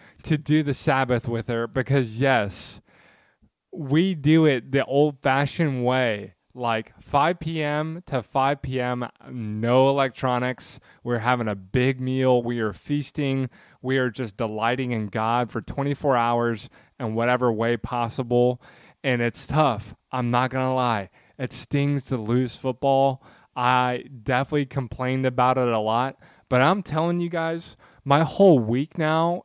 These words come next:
is different. My whole week, I crave the connection and the fellowship I had with friends and God that I got on the Sabbath. John Mark Comer has been doing a series on this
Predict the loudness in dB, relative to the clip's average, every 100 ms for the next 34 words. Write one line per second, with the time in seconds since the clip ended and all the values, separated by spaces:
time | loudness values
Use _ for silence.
0 | -6 -6 -4 -2 -2 -2 -10 -10 _ _
1 | 0 2 2 0 4 4 4 2 0 -4
2 | -10 -20 _ _ -4 -2 -2 -4 -4 0
3 | 2 2 0 -2 -4 -4 -4 -6 -6 -6
4 | -4 -2 -2 -4 -4 -2 2 4 4 2
5 | -4 -2 -4 -4 -6 -4 -2 -4 -8 -16
6 | -20 -4 -2 -2 -6 -2 0 0 -2 -4
7 | -8 -14 _ _ _ -6 -4 -2 0 2
8 | 4 0 -2 -2 -2 -2 -2 -2 -4 -6
9 | -6 -4 -4 -2 -6 -8 -16 _ -20 -20
10 | -2 0 2 0 0 -2 -2 0 -2 -2
11 | -4 -4 -6 -4 -4 -6 -10 -8 -6 -4
12 | -4 -4 -4 -4 -6 -10